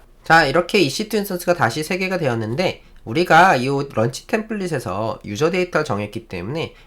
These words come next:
이 각각의 이씨투 인스턴스들은 웹서버가 자동으로 설치가 되고 또 자체적으로 인스턴스 아이디를 인덱스 점 에이치티엠엘을 가지고 있습니다. 현재 그런지 볼까요?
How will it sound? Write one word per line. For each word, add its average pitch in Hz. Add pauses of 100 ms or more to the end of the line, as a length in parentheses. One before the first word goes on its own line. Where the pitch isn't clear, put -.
(100)
이 117
각각의 143
이씨투 175
인스턴스들은 113 (760)
웹서버가 175
자동으로 123
설치가 151
되고 160
또 175
자체적으로 151 (160)
인스턴스 117
아이디를 101
인덱스 123
점 131
에이치티엠엘을 98
가지고 107
있습니다. 90
현재 180
그런지 107
볼까요? 85